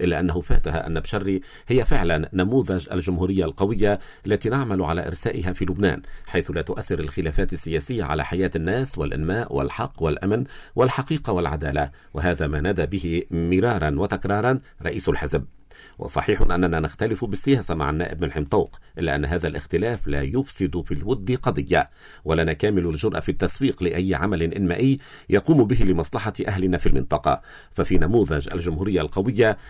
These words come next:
يقف الجميع صفاً واحداً ويداً بيد للدفاع عن الأرض والكرامة بغض النظر عن أي اختلافات سياسية،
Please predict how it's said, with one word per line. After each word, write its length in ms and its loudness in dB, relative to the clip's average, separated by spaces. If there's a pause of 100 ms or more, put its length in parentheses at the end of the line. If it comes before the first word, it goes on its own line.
(120)
يقف 380 6
الجميع 400 4
صفاً 440 -2
واحداً 580 0
ويداً 460 0
بيد 460 0 (220)
للدفاع 460 0
عن 180 2
الأرض 360 -2
والكرامة 500 2
بغض 320 -2
النظر 300 0
عن 140 -2
أي 140 -2
اختلافات 520 0
سياسية، 720 -2